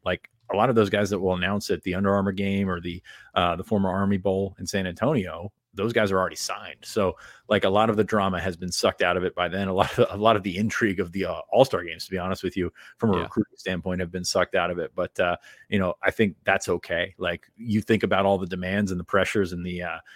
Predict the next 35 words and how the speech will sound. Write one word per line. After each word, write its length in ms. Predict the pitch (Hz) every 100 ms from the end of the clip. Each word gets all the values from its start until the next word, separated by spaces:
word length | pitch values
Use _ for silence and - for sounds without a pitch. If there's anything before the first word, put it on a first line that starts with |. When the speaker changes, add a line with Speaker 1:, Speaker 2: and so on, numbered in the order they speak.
| - _
Speaker 1:
and, 180 | 98 98
and 140 | 98 98
everything 360 | 101 98 107
on 260 | 98 90 95
these 140 | 92
coaches 400 | - 98 98 98 85
all 160 | 92 98
year 200 | 95 87
round. 400 | 87 104 113 -
Like, 300 | 85 85 -
if 120 | 82
you 120 | 117
can 240 | 110 98 82 -
take 220 | 113 107
a 40 |
little 220 | 87 104
bit 100 | 95
of 80 | 98
that 160 | 92 90
away, 360 | 85 92 120 139 -
that's 200 | 85 -
fine. 260 | 82 82 -
And, 180 | 98 95 - - -
and 100 | 120
I 120 | 127
don't 200 | 135 127
see 480 | - - 117 107 101 _ _ _ _
from, 280 | 117 104 -
from 280 | - 110 95
Penn 240 | - 120
State's 340 | 113 - 101 -
perspective, 720 | - - - - 90 - 90 -
I 120 | 98 101
don't 240 | 104 82
see 680 | - - 107 101 95 90